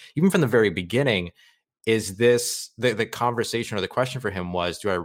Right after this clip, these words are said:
retire or do I return to New Orleans?" There was never really, from that point moving forward, there was never really any hint, suggestion, or even inkling of an idea that he might end up with another team. And so that's the, one of the things that I think made this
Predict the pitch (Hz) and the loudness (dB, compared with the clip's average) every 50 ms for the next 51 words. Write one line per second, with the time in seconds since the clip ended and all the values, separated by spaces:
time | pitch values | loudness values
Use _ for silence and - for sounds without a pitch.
0 | - - - 85 85 - - - - 107 135 165 185 190 185 - - 127 135 135 | -8 -12 -10 -10 -10 -8 -6 -2 0 2 2 2 0 -2 -2 0 2 4 6 6
1 | 131 123 113 107 104 95 92 - - - 101 98 98 95 - - 92 82 80 82 | 6 4 4 2 2 2 0 -2 -2 -2 -2 -2 -2 -4 -6 -6 -6 -6 -4 -2
2 | 87 82 - - - - - _ - - - _ - 123 120 110 - 92 92 104 | -2 -2 -4 -6 -12 -20 -20 _ -20 -20 -16 _ -4 -2 -2 -2 -2 -4 -6 -6
3 | 107 120 135 143 151 180 175 139 113 117 120 113 110 98 - - 101 95 87 85 | -2 0 0 0 2 2 0 0 2 2 2 4 4 2 0 -2 -4 -4 -4 0
4 | 98 110 135 131 - - - - 120 117 107 90 - _ _ _ _ _ _ _ | 0 0 0 0 -2 -8 -8 -2 -2 0 0 -2 -4 _ _ _ _ _ _ _
5 | _ _ - 98 92 95 107 98 104 87 82 - - - 104 101 87 90 85 78 | _ _ -8 -6 -4 -4 -2 -2 -2 -4 -6 -6 -2 2 2 2 4 2 0 0
6 | 80 - 110 107 104 101 98 - 101 101 110 127 143 165 147 117 101 98 104 101 | -2 -2 -2 0 0 0 -2 -2 -2 0 0 0 2 2 0 0 2 2 2 4
7 | 104 101 95 95 92 95 101 92 90 - - 98 98 101 98 - - - _ _ | 4 4 2 2 2 2 2 0 -2 -2 -2 -2 -2 -2 -2 -4 -10 -14 _ _
8 | - _ _ - - - 98 85 82 - 95 95 95 - - - 98 92 90 - | -20 _ _ -8 -4 -4 -4 -4 -4 -2 0 0 0 0 -2 -2 -2 -2 -2 -4
9 | _ _ - 113 113 92 95 90 - - 156 165 - 135 123 110 101 98 87 90 | _ _ -4 -4 -2 -2 -2 -4 -2 0 0 0 2 0 0 2 2 0 0 0
10 | 87 87 85 85 82 - 92 90 87 82 80 - 101 101 92 90 - - 92 90 | 0 0 0 -2 -2 0 0 0 2 0 -2 -2 -2 -2 0 0 -2 -2 -4 -2
11 | 82 78 76 - 85 82 - - - 92 87 85 78 67 69 71 - - - 95 | -2 -2 -2 -2 -4 -4 -4 -4 -8 -4 -2 -2 -2 -2 -2 -6 -6 -8 -6 -6
12 | 87 71 64 - - - 95 98 - - 113 101 123 131 160 160 - - 165 - | -6 -6 -6 -8 -8 -6 -6 -4 0 0 0 2 2 2 0 0 -2 -6 -8 -6
13 | - 127 127 123 110 107 - - 107 101 85 - 90 90 87 - 98 90 - 87 | -2 -2 0 0 0 0 -2 -2 -2 -2 -2 -2 -2 -2 0 -2 -4 -6 -6 -6
14 | 87 90 92 92 95 87 85 87 82 82 - | -4 -2 -2 -2 -2 -4 -2 -2 -2 -2 -2